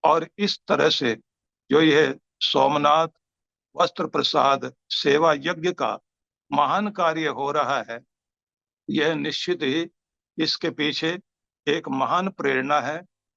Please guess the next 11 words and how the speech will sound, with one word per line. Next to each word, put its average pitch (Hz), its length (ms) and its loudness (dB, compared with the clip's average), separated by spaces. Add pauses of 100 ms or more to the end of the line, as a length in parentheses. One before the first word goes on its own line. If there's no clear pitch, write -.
(180)
और 156 140 2
उस - 140 -12
प्रेरणा 165 440 0
को 185 180 -4
ध्यान 160 300 0
में 160 140 -2
रख 135 220 -4
करके 143 380 -4 (500)
ट्रस्ट - 280 0
के 180 180 2
द्वारा 139 520 4